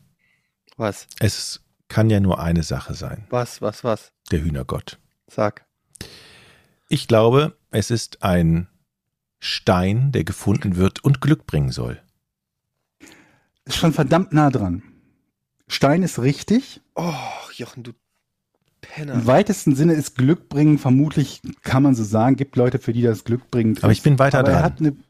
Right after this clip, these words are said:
Speaker 3: er hat eine wichtige Eigenschaft, die ich wissen will.
Speaker 2: Also, es ist ein,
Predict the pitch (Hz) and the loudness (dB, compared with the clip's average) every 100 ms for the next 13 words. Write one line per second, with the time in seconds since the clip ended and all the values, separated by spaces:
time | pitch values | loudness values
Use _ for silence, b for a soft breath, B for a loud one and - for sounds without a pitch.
0 | _ _ 127 160 151 143 - 151 139 120 | _ _ -4 -2 0 -2 -2 -2 0 2
1 | 131 - 131 - 123 110 110 95 92 101 | 2 0 -2 -2 -2 -2 -2 -4 -2 -4
2 | - - 98 80 73 110 117 135 - 107 | -8 -4 0 0 -2 -2 0 -2 0 0
3 | 110 | 0